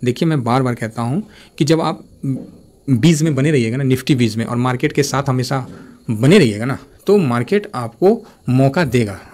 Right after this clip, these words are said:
अब थोड़ा सा मोबाइल घुमा लेते हैं, ठीक है, आपको मार्केट मौका देगा, otherwise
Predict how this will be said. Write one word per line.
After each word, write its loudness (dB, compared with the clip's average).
अब -6
थोड़ा -8
सा -2
मोबाइल 0
घुमा -2
लेते -8
हैं, -8
ठीक 2
है, -6
आपको -2
मार्केट -2
मौका 2
देगा, -6
otherwise 4